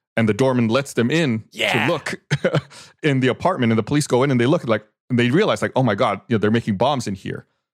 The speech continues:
Speaker 1: And as they're doing that
Speaker 2: They show up.
Speaker 1: well, his accomplice shows up because
Speaker 2: Oh.
Speaker 1: Ra-, Ramzi Youssef remembers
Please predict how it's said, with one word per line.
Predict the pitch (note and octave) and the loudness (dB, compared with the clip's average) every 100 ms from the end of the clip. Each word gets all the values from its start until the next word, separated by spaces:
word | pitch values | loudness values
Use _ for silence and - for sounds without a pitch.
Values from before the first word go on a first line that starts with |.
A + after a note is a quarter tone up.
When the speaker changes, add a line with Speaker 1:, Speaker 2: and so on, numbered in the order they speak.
| - | -4
Speaker 1:
And | C3+ C3+ | -2 0
as | D#3 C#3+ | -2 0
they're | C3 | -2
doing | G#2+ F#3 F#3 A#2+ | 0 0 2 2
that | G2 F#2+ - _ - | 0 -2 -8 _ -12
Speaker 2:
They | C#3 | -4
show | - F3+ D3 | 2 4 2
up. | A2 - - _ _ | 0 -6 -20 _ _
Speaker 1:
well, | C3 B2 | 0 2
his | D3 C3 | 0 0
accomplice | - E3+ E3+ A#2+ | 0 0 0 -2
shows | - G2+ F2 | 0 -2 -2
up | C#2+ - | -6 -2
because | - B3 - E3+ | 0 2 2 0
Speaker 2:
Oh. | |
Speaker 1:
Ra-, | C3 - _ _ _ - | -2 -4 _ _ _ -2
Ramzi | C3 C3 C#3 | 0 2 0
Youssef | C3+ C3+ - | 2 0 0
remembers | A2 C3 D#3+ A2+ G#2 - | 2 2 2 0 -2 -6